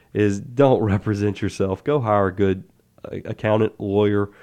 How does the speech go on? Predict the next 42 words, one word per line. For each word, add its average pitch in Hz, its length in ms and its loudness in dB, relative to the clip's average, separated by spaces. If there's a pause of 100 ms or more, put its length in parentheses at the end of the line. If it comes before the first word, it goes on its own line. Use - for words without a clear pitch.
(180)
or 101 80 -10
somebody 104 340 0
to 98 60 -2
represent 98 640 -2
you 98 160 0
and, 95 160 -2
and 95 140 -8
sit 110 180 0
across 101 340 -2
the - 60 -20
table 101 260 -2
from 101 180 -4
the 98 80 2
I 98 160 0
R 98 180 0
S 98 300 -6 (380)
because 95 600 -4
it, 113 240 -4
it 117 180 0
can 104 140 -4
be 104 180 2
intense 101 640 -4
in 92 100 -6
an 92 100 -4
I 92 120 -4
R 90 200 -4
S 90 180 -12
audit. - 320 -10 (400)
But 120 100 4
let's 202 140 2
talk 208 220 4
about 156 200 6
these 120 180 2
five 131 360 2
signs 110 340 2
you 107 60 0
might 104 260 4
have 104 140 0
a 98 80 -2
bad 95 260 -2
tax 98 280 -6
preparer. 92 420 -10